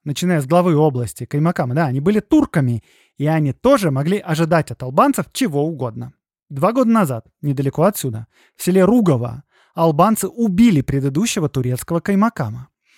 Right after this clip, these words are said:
А в Митровице, то есть в Косово, пять лет назад албанцы убили российского консула Григория Щербину.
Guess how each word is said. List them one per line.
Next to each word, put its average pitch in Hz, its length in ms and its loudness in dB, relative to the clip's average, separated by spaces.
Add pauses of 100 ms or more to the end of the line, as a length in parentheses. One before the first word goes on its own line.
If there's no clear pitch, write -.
(160)
А 160 160 2
в 139 80 -2
Митровице, 180 760 2 (220)
то - 100 -14
есть - 120 -14
в - 60 -18
Косово, 127 540 0 (200)
пять 277 240 0
лет 196 180 0
назад 131 380 -4
албанцы 170 480 0
убили 202 400 0
российского 202 560 0
консула 160 600 2
Григория 143 420 2
Щербину. 175 640 0